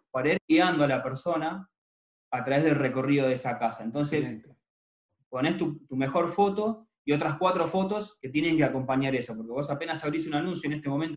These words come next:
Speaker 1: por cómo está armado el diseño de, de Airbnb, lo que ves son la fotografía principal que aparece en los resultados y cuatro fotografías más que son las que deberían ayudarte a que la persona quiera ver toda la foto, porque
Speaker 2: Sí, es
Speaker 1: va a
Speaker 2: como
Speaker 1: pasar
Speaker 2: todo el camino,
Speaker 1: por ahí.
Speaker 2: es como el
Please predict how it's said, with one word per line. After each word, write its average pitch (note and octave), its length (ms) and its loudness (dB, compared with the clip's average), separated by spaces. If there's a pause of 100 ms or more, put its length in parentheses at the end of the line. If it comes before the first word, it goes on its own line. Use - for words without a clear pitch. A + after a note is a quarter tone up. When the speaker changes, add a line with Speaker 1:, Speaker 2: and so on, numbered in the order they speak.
(100)
Speaker 1:
por A#2 140 -12
cómo C#3+ 160 -4
está C#3+ 140 -2
armado D3 180 0
el C3+ 100 0
diseño C3 540 -4 (340)
de, A#2 420 0
de B2+ 60 -4
Airbnb, D#3+ 760 2 (220)
lo B2+ 120 -4
que B2+ 80 0
ves D#3 160 4
son C#3 260 0
la A#2 80 -8
fotografía C#3+ 480 0
principal E3+ 420 -2
que C3 80 -8
aparece B2+ 300 -8
en D3 60 0
los D#3+ 100 -6
resultados A3 640 -2 (240)
y C#3 80 -8
cuatro F3 300 4
fotografías D3 640 2
más G3+ 240 4 (200)
que C3+ 80 -10
son F3 200 -2
las F#3+ 160 2
que D#3+ 340 -2 (180)
deberían D3 420 4
ayudarte E3 420 2
a D3+ 40 0
que D3 60 0
la C3 140 0
persona D#3 340 0
quiera E3+ 280 4
ver C#3+ 220 4
toda C3+ 240 2
la B2 120 2
foto, - 360 -8
porque - 280 -20
Speaker 2:
Sí, C3+ 160 2
es C3 40 2
Speaker 1:
va B2+ 60 4
a - 40 4
Speaker 2:
como D#3 100 6
Speaker 1:
pasar D3+ 140 4
Speaker 2:
todo F#3+ 80 8
el D#3+ 140 8
camino, D#3 420 4
Speaker 1:
por C3 80 8
ahí. - 20 2
Speaker 2:
es C3 120 -4
como C3+ 240 4
el C3+ 220 6